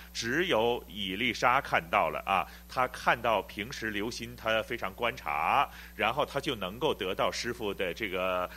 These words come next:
啊，这个好传，他照单全收。那这个袍子是不觉意的跌，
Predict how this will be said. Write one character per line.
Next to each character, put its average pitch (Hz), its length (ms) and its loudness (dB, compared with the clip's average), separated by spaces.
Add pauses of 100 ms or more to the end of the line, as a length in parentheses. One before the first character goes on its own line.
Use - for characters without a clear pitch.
啊， 90 160 2
这 110 180 0
个 95 560 0
好 85 300 0
传， 87 340 0 (300)
他 127 160 4
照 127 320 6
单 131 180 4
全 110 240 0
收。 143 280 2
那 175 180 2 (160)
这 208 140 0
个 156 140 6
袍 104 440 6
子 185 180 0
是 131 300 0
不 175 180 0
觉 120 160 0
意 160 160 0
的 127 120 2
跌， 185 420 2